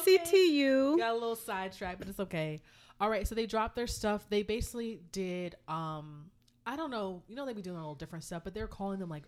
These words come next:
Speaker 2: archiving videos. I don't know what that's about.
Speaker 1: I don't either, but
Speaker 2: But basically, they, they <clears throat> dropped a lot of, um, not necessarily the full song. Some of them are full.
Speaker 1: Some of them are not
Speaker 2: And some of them
Speaker 1: full.
Speaker 2: are kind of
Speaker 1: Yeah.
Speaker 2: cut short.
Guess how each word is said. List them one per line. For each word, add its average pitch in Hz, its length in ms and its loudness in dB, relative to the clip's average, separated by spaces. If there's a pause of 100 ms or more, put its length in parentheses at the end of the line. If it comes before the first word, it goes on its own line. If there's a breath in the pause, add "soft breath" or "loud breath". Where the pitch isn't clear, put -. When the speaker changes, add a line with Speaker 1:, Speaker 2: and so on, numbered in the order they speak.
(120)
Speaker 2:
archiving 185 560 -4
videos. 196 520 -4
I 175 60 -6
don't 175 120 -2
know 165 60 -6
what 156 160 -8
that's 143 240 -8
about. 165 380 -4 (120)
Speaker 1:
I 175 120 -4
don't 160 200 -4
either, 160 220 -8
but 160 300 -10 (140)
Speaker 2:
But 240 160 0
basically, 294 320 0
they, 262 60 4 (120)
they 220 40 -4
<clears throat> 175 140 -4
dropped - 460 0 (420)
a 170 100 -4
lot 156 280 -2
of, 147 260 -4 (300)
um, 131 340 -6 (1040)
not 262 400 -4
necessarily 233 300 -4
the 170 60 -10 (100)
full 220 160 -6
song. 247 300 -8
Some 262 160 -8
of 311 80 -10
them 214 100 -8
are 180 60 -8 (260)
full. 170 120 -8
Speaker 1:
Some 233 180 0
of 277 120 -2
them 294 160 0
are 226 100 0
not 202 220 -2
Speaker 2:
And 180 80 -8
some 202 160 -6
of 175 120 0
them 208 80 -2
Speaker 1:
full. 196 80 -4
Speaker 2:
are 180 120 -4
kind 175 240 -6
of 160 80 -4
Speaker 1:
Yeah. 143 100 -10
Speaker 2:
cut 180 180 -8
short. 180 480 -6